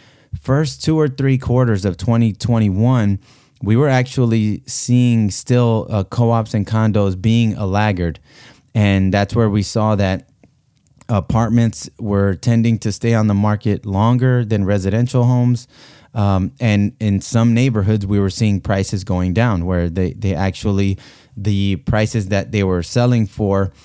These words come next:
were actually below what the comps were showing. So it's interesting because in the fourth quarter is when we started seeing a lot more activity on our apartments also.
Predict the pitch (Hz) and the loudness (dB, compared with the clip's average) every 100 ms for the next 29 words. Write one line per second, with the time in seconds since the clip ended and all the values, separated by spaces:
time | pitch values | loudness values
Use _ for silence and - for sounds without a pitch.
0 | _ - 101 101 82 101 - 104 98 87 | _ -8 0 0 0 -2 -2 -2 0 0
1 | 92 104 117 104 98 95 - 80 107 92 | 0 2 2 2 0 -2 -4 -4 -2 -4
2 | - 95 85 127 123 90 82 _ - _ | -6 -8 -2 0 2 0 -4 _ -20 _
3 | - 110 98 95 - - 101 120 123 117 | -4 0 2 0 -2 -6 -2 0 2 0
4 | - 107 95 104 101 92 104 101 92 87 | 0 0 0 0 -2 -2 -2 -2 -2 -4
5 | - 123 135 127 - 104 95 95 - - | -4 -2 0 -2 -2 0 2 0 -2 -20
6 | - 101 101 95 87 123 123 113 95 92 | -8 -4 0 -2 2 0 0 0 0 -2
7 | - 101 90 95 92 - 98 87 98 - | 0 -2 0 0 -2 0 -4 -2 -4 -2
8 | 120 104 98 98 - 101 90 90 87 120 | -2 0 0 -2 -2 -2 0 -2 -2 0
9 | 120 101 95 87 - - 127 131 - 95 | 0 0 0 -2 -8 -2 0 0 0 0
10 | 98 | 0